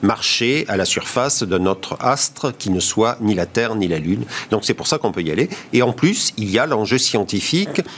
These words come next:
qui préoccupe tout le monde en ce moment. C'est pour ça qu'il y a trois sondes automatiques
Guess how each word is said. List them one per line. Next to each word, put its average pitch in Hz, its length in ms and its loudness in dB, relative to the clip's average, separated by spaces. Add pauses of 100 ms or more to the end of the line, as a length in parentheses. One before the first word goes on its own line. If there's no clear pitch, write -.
(160)
qui 143 160 0
préoccupe 131 480 2
tout - 100 4
le 160 80 8
monde 127 220 4
en 95 80 -2
ce - 140 -2
moment. 113 200 2
C'est - 140 0
pour - 120 -8
ça 131 140 2
qu'il - 140 -8
y - 20 -2
a 76 60 -6
trois - 200 0
sondes 120 600 2
automatiques 110 680 0